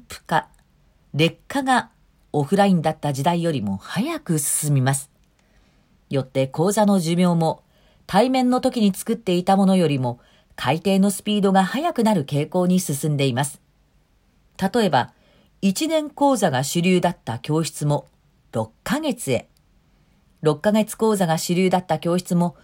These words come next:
三ヶ月へなど、短期、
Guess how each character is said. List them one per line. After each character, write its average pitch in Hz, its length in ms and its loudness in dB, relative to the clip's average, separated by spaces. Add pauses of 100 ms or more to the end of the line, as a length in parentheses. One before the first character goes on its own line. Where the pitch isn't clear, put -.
(200)
三 147 380 -2
ヶ 285 140 0
月 254 340 -2
へ 170 160 2
な 175 120 2
ど、 165 200 0 (840)
短 190 200 4
期、 - 300 -10